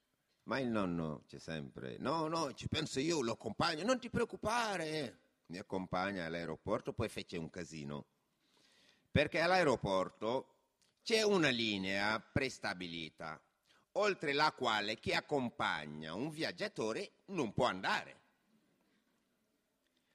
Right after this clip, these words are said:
Ma per il nonno accompagnarmi significava portarmi dentro l'aereo e sussurrare alle mie orecchie quello che aveva da dirmi.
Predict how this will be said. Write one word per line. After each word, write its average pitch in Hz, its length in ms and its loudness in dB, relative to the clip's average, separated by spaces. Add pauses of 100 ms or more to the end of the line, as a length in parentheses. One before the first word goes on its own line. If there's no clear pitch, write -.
(120)
Ma 113 240 -4
per 175 320 0
il 151 160 -2
nonno 80 680 -6 (680)
accompagnarmi 151 1000 -2
significava 135 840 -6
portarmi 147 720 -2
dentro 156 420 -2
l'aereo 113 720 0
e 151 160 0
sussurrare 180 840 4
alle 156 240 4
mie 151 240 6
orecchie 147 580 4
quello 226 180 4
che 220 120 0
aveva 226 240 4
da 190 120 4
dirmi. 165 440 0